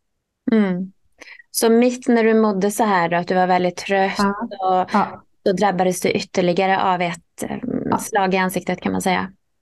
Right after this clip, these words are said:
Speaker 2: Ja. Men, eh, på något sätt så mådde jag ändå faktiskt bättre efter. Jag fick ju någon sån här hormonbehandling också under några år som, eh,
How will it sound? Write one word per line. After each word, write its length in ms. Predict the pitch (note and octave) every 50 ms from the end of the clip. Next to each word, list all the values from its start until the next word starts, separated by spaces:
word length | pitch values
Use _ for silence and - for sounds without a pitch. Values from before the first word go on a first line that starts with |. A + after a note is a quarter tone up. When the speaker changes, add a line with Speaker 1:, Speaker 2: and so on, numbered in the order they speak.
| _ _ _
Speaker 2:
Ja. 360 | - B3 G#3 - - - - _ _ _ _ _ _ _ _ _ _ _ _ _ _ _ _
Men, 320 | - D4+ D#4+ D#4+ D#4+ D#4+ D#4
eh, 240 | D4+ D4+ D4+ D4+ D4+
på 60 | D#4+
något 200 | D4+ C4+ C4 -
sätt 160 | D#4 D4+ -
så 80 | - D4+
mådde 200 | D4+ D4+ A#3 C4
jag 80 | C4+
ändå 220 | C#4 C4 B3 G#3 G#3
faktiskt 460 | - B3+ A#3 - - G#3 G#3 - G3+
bättre 720 | G#3+ - - - - _ - - G#3 A#3 A#3+ B3 A#3+ A#3+ - - -
efter. 460 | B3+ A#3+ A#3+ - - - - - G#3+
Jag 120 | A#3 A#3+
fick 220 | - C4+ A#3+ B3 -
ju 80 | A#3
någon 140 | A3+ A3+ A3
sån 180 | A3 - A#3 A3+
här 220 | A3+ A3 G3+ G3+
hormonbehandling 1080 | - A#3+ A3+ G#3 A3 A#3+ C4 C4 A#3+ G#3 F#3 F3 F#3+ F#3 G3 F#3 F#3 F#3 G#3 A3 A#3
också 300 | A#3 G#3+ A#3 A#3+ - -
under 680 | A3 A3 A3+ A3+ A3+ A3 A3 G#3 A3 A3 A3 G#3+ G#3 -
några 360 | A3+ A3+ A3+ G#3+ G3+ A3 A3
år 460 | A3+ A#3+ A3+ A3 A#3 C4 D4 C#4+ B3 -
som, 480 | - - - - A#3 G#3+ G#3+ G#3+ G#3+ G#3+
eh, 260 | G#3+ G#3+ G#3+ G#3+